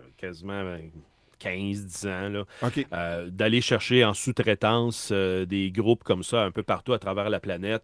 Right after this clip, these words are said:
Speaker 1: Euh, l'Inde est une bon, un bon développement puisqu'ils ont un système scolaire que dès le primaire, les jeunes sont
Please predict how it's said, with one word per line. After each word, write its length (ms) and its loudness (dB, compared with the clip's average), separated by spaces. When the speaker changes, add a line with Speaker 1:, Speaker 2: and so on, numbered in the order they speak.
Speaker 1:
Euh, 180 -4
l'Inde 360 2
est 140 -6
une 140 -8
bon, 160 0
un 200 0
bon 180 0
développement 540 0
puisqu'ils 460 -6
ont 80 2
un 100 0
système 440 2
scolaire 560 6
que 100 -2
dès 160 6
le 80 6
primaire, 480 4
les 200 2
jeunes 340 4
sont 180 0